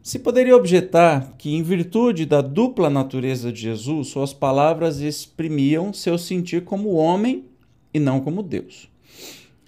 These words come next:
Sem, neste momento, examinarmos por que encadeamento de circunstâncias chegaram muito mais tarde à hipótese dessa dupla natureza, ou seja, que Jesus é homem e é Deus, admitamo-lo por um instante.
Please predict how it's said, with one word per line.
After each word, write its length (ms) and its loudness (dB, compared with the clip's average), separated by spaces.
Sem, 320 -2
neste 380 0
momento, 480 0
examinarmos 960 -2
por 280 0
que 120 -4
encadeamento 840 0
de 80 -10
circunstâncias 880 -6
chegaram 520 -2
muito 340 -4
mais 260 -2
tarde 340 -2
à 80 0
hipótese 640 0
dessa 400 -4
dupla 360 -6
natureza, 680 -4
ou 60 -10
seja, 440 -10
que 380 -16
Jesus 500 -6
é 120 -4
homem 520 -4
e 320 -2
é 80 -8
Deus, 500 -8
admitamo-lo 840 0
por 160 -4
um 120 2
instante. 760 -2